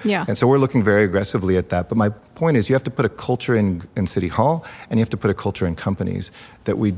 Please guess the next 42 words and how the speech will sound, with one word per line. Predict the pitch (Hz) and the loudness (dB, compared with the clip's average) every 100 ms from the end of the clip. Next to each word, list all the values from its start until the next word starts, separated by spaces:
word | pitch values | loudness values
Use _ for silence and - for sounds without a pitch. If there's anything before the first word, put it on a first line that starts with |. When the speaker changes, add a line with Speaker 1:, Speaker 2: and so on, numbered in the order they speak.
| 92 | -4
Speaker 2:
do | - | 2
have | 117 98 | 2 2
to | 92 | -4
talk | 95 98 | -6 -6
to | 101 | -6
each | 98 | -4
other | 95 - | -4 -2
Speaker 1:
Right. | 196 | 0
Speaker 2:
up | 131 123 | 0 0
front | - - 107 98 101 - | -10 -4 0 0 -2 -4
when | 107 | -2
we | 95 95 - | 0 -2 -2
architect | 98 98 101 - | -2 -2 -8 -8
these | - 110 | -10 -10
things. | - - | -12 -8
Speaker 1:
Right. | 180 - - - - - | -6 -6 -10 -18 -14 0
All | 247 | 2
right, | 240 | 4
we're | 262 | 2
here | 240 311 | 2 0
with | 254 233 | 2 2
Mayor | 226 240 240 233 - | 4 4 4 2 2
Eric | 208 208 | 0 2
Garcetti | 202 - 208 262 | 0 2 2 2
of | 208 | 2
Los | 185 - | 0 2
Angeles. | 180 220 254 | 0 0 0
When | 208 | 0
we | |
get | 185 185 | 2 2
back, | 196 196 | 2 0
we're | 202 | -2
gonna | |
talk | 180 196 | 0 0
about | 185 175 | 2 0
his | 180 180 | 0 0
national | 180 185 - 180 | 0 0 -2 0
aspirations, | 180 - 165 170 185 135 143 - | 0 0 0 0 0 -4 -8 -8
which | - - | -14 -12
apparently | - 175 - 160 | -4 -2 0 -2
are | 147 - - - - - | -2 -6 -14 -20 -20 -14
happening. | - 165 180 190 | -8 -6 -4 -6